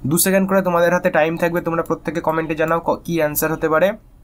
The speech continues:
সঠিক অ্যান্সার হবে দ্বিতীয় চন্দ্রগুপ্ত, অপশন ডি হচ্ছে সঠিক উত্তর। মহাকবি কালিদাস দ্বিতীয় চন্দ্রগুপ্ত শাসকের সমসাময়িক ছিলেন। পরবর্তী দেখে নাও,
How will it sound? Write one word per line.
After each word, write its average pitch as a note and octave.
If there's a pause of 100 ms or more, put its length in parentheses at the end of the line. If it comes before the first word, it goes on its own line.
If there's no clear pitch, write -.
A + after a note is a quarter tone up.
(680)
সঠিক F3
অ্যান্সার F#3+
হবে F#3
দ্বিতীয় E3+
চন্দ্রগুপ্ত, F3
অপশন D#3+
ডি F3
হচ্ছে E3+
সঠিক D#3
উত্তর। C#3
মহাকবি D3+
কালিদাস D#3+
দ্বিতীয় C#3+
চন্দ্রগুপ্ত D3+ (200)
শাসকের D3
সমসাময়িক D3+
ছিলেন। B2
পরবর্তী D#3
দেখে E3
নাও, F3